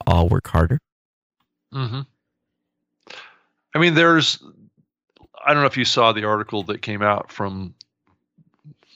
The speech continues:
Speaker 2: the Pacific Content folks. I don't know if you saw that.
Speaker 1: I haven't
Speaker 2: The
Speaker 1: read it yet.
Speaker 2: the thirteen predictions for podcasting in two thousand nineteen.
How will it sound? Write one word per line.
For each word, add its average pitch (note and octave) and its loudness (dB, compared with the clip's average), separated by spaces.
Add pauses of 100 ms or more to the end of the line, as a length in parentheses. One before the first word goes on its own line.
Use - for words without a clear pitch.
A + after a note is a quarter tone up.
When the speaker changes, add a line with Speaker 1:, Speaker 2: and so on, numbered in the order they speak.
(100)
Speaker 2:
the - 0
Pacific C3 2
Content B2+ 0
folks. - -2 (280)
I G#2+ -10
don't G#2 -4
know G2+ -6
if - -12
you A2 -4
saw G2 2
that. G2 4
Speaker 1:
I G2+ 4
haven't G2 6
Speaker 2:
The F#2 6
Speaker 1:
read F2+ 6
it D#2+ 2
yet. D#2+ 2 (1080)
Speaker 2:
the A2 2
thirteen B2 2
predictions A2+ 0
for G#2+ -4
podcasting G#2+ 0
in F#2+ -6
two G#2+ -8
thousand G2+ 2
nineteen. A2 -4